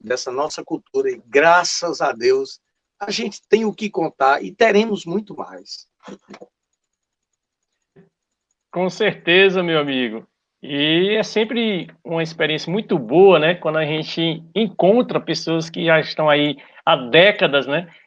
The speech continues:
Speaker 2: fazendo uma campanha cultural, uma, uma, tem uma trajetória muito linda, né? Isso acaba nos inspirando. É tanto que a Socorro Nascimento, lá do Rio Grande do Norte, ela põe aqui, né? "Mandamos um abraço para Reginaldo
Speaker 1: Sim.
Speaker 2: Silva,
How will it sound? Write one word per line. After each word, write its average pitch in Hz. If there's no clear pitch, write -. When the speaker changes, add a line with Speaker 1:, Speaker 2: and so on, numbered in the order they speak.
Speaker 2:
fazendo 156
uma 165
campanha 175
cultural, 156
uma, -
uma, 151
tem 175
uma 185
trajetória 175
muito 180
linda, 160
né? 160
Isso 165
acaba 160
nos 175
inspirando. 160
É 139
tanto 196
que 247
a 220
Socorro 196
Nascimento, 175
lá 156
do 147
Rio 156
Grande 143
do 127
Norte, 190
ela 165
põe 185
aqui, 196
né? 151
"Mandamos 165
um 185
abraço 170
para 165
Reginaldo 170
Speaker 1:
Sim. -
Speaker 2:
Silva, 175